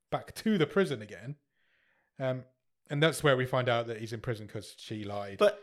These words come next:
Speaker 2: I know, I know what he's trying to say, but I, I actu-, I find it quite in-, unintentionally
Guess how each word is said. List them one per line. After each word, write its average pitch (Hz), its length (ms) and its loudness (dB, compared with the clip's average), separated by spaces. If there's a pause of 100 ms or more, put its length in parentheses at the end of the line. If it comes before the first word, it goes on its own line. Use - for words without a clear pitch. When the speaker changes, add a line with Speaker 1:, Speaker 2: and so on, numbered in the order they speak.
(120)
Speaker 2:
I 202 80 4
know, 226 80 6
I 214 180 6
know 262 200 8
what 247 100 8
he's 202 100 4
trying 208 220 4
to 180 60 0
say, 196 200 4
but 160 200 -2
I, 190 340 6 (120)
I 180 200 8
actu-, 156 380 2
I 147 140 4
find 147 240 2
it - 80 -6
quite 131 220 -2
in-, 123 140 -4 (220)
unintentionally 123 800 -4